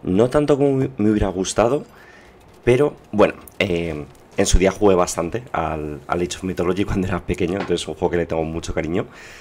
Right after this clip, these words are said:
Entonces, bueno, un poquito me he acordado de algunas cosas, especialmente de la campaña. Le guardo mucho, mucho cariño a la historia de Arcantos, que todos acordaréis de,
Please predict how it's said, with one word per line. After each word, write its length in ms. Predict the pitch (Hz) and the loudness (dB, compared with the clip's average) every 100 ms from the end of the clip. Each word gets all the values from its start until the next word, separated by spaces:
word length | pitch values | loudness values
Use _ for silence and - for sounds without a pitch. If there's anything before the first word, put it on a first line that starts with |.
| - - - | -20 -10 -2
Entonces, 380 | 95 90 92 | 0 4 2
bueno, 200 | 85 78 - | 2 -4 -4
un 140 | - 95 | -4 2
poquito 560 | 107 101 98 101 107 - | 2 2 0 0 0 -4
me 160 | - 92 | -2 2
he 40 | |
acordado 320 | 87 95 85 87 | 2 2 2 2
de 60 | |
algunas 240 | 82 80 - | 2 -2 -2
cosas, 220 | 82 87 | -2 -2
especialmente 540 | - - 78 78 78 | -4 -2 -2 -2 -4
de 40 | 76 | -4
la 120 | 73 | -4
campaña. 540 | 71 73 73 80 92 107 - | -6 -6 -6 -6 -6 -10 -10
Le 420 | 82 87 80 76 | -6 -6 -6 -8
guardo 320 | 71 90 85 | -2 0 2
mucho, 320 | 85 90 90 87 | 0 -2 -4 -4
mucho 220 | 85 90 | -6 -6
cariño 400 | 80 80 90 113 - | -6 -2 -2 -2 -6
a 80 | 71 | -6
la 80 | |
historia 300 | 78 - 85 | -6 -4 -4
de 220 | 80 78 76 | -2 -2 -2
Arcantos, 600 | 76 78 76 78 92 - | -2 -4 -2 0 0 -2
que 220 | 85 73 | -8 -8
todos 320 | - 78 80 | -4 -4 -4
acordaréis 480 | 78 80 76 71 73 | -6 -4 -4 -6 -6
de, 240 | 73 71 | -6 -8